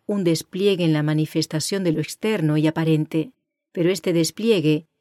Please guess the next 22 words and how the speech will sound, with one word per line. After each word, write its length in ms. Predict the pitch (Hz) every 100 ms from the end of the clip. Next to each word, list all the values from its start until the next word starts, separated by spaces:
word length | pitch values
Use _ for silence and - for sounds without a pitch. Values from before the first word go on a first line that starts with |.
| _ -
no 260 | 202 285
logrará 460 | 320 294 233 185 208
el 120 | 214
resultado 760 | 185 165 170 151 214 214 214 208
que 120 | 165
se 180 | - 156
desea. 560 | 143 - 160 143 139 - _ _ _ _ _ _ _ _ _ _
Nuestros 580 | 202 294 320 - 175 139
libros 600 | 196 254 151 147 156 - _ -
han 140 | 175
sido 260 | - 240 226
saturados 800 | - 175 170 170 214 269 233 151
de 160 | 160
grandes 460 | 156 247 294 226 170
ilustraciones, 1000 | 185 170 175 175 - 277 240 - - - _ _ _ _ _
y 120 | - 190
esto 260 | - 196
los 240 | 180 165 214
hace 240 | 208 180
de 140 | 165
costosa 520 | 160 160 - 220 151 180
impresión 800 | 156 165 156 - 208 226 156